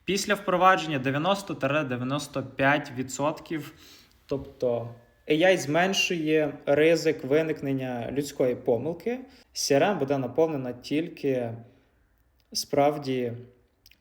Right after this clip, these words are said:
точними, релевантними, актуальними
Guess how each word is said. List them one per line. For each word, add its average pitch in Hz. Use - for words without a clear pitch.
точними, 160
релевантними, 135
актуальними 143